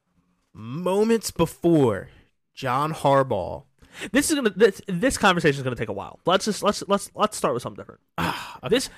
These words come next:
Speaker 2: this one is gonna take a while.
Speaker 1: This one is gonna take a
Speaker 2: Okay?
Speaker 1: while.
Speaker 2: Every-, everybody knows what we're about to talk about. Uh, quick little, quick little, uh, tidbit. Uh, opening days for baseball is this week.
Speaker 1: Thursday.
Speaker 2: Thursday. Uh, I will more than likely be in attendance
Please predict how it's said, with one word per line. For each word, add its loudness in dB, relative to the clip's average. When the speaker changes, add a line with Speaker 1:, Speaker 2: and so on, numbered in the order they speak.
Speaker 2:
this 2
one 2
is 0
gonna -4
take -2
a -2
while. -2
Speaker 1:
This 6
one 4
is 2
gonna -2
take 0
a 2
Speaker 2:
Okay? 0
Speaker 1:
while. -6
Speaker 2:
Every-, 2
everybody 2
knows -2
what -4
we're -4
about -6
to -12
talk -12
about. -14
Uh, 4
quick -4
little, 2
quick -2
little, 2
uh, 6
tidbit. -4
Uh, 2
opening 2
days 0
for -16
baseball -2
is -8
this -12
week. -18
Speaker 1:
Thursday. -6
Speaker 2:
Thursday. 0
Uh, 0
I 4
will 6
more -4
than -8
likely -2
be -4
in -4
attendance -4